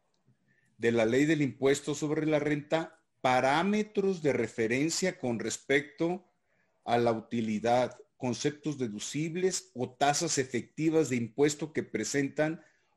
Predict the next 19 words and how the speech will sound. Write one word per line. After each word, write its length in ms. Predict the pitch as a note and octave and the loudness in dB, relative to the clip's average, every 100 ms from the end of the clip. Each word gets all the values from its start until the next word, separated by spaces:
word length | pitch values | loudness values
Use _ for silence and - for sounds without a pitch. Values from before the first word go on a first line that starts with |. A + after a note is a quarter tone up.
| _ | _
otras 640 | - C#3+ D#3+ E3 E3 D#3+ D3+ | 4 6 6 2 0 0 0
entidades 840 | B2 - A#2 A2+ B2 C3 D3+ D3+ | -2 -4 -2 2 4 4 2 -2
o 100 | A#2+ | -6
figuras 560 | A2+ G#2+ G#2+ B2+ C#3+ C#3+ | -6 -6 -2 0 0 -2
jurídicas 600 | C3+ B2 B2+ C#3+ D3+ D3 | -4 -2 -2 -2 -4 -6
que 140 | - | -6
obtienen 500 | G#2+ - G2+ G#2 G#2+ | -8 -6 -6 -4 -4
ingresos, 680 | A2+ A2 A#2+ C#3+ G#2 G2 - _ _ _ _ _ | -6 -6 -4 -4 -6 -16 -20 _ _ _ _ _
contraprestaciones 1500 | - A2 G#2 G#2 - G#2 - G2 - B2 B2 C#3 D#3+ - - - | -6 -4 -2 -4 -4 -8 -8 -10 -6 -2 -2 -2 -4 -6 -14 -8
o 140 | A2 | -4
márgenes 720 | G#2+ A2+ C#3 C3+ E3 D3+ C#3+ | -2 0 -2 -2 -2 0 0
de 80 | B2 | -2
utilidad 840 | A2 - A2 A2 G#2+ B2 C#3+ D3+ | -6 -6 -4 -4 0 2 2 -2
por 180 | - C3 | -4 -2
la 140 | A#2 | -2
realización 760 | G#2+ A2 G#2 G#2 - G2 A2+ A2+ | 0 0 -2 -4 -8 -8 -8 -6
de 100 | A2+ | -6
sus 220 | G#2+ G#2+ | -8 -8
actividades 960 | A#2 - B2 B2 B2+ C3 B2 C3+ D#3 | -10 -8 -8 -4 -2 2 0 -2 -8